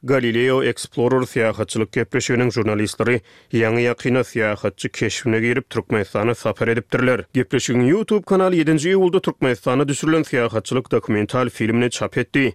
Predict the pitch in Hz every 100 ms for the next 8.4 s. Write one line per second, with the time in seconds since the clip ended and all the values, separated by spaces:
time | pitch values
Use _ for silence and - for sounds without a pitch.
0 | - 214 208 196 185 190 170 165 - 139
1 | - 147 123 - 123 131 127 135 123 -
2 | 120 110 104 - 107 110 - 110 101 101
3 | - - 175 - 175 165 - - 127 120
4 | - 127 143 - 151 143 147 135 - 139
5 | 135 131 117 113 117 127 113 123 123 135
6 | 110 113 123 131 123 - 113 104 101 160
7 | 180 170 165 160 156 160 156 120 123 139
8 | 143 - 143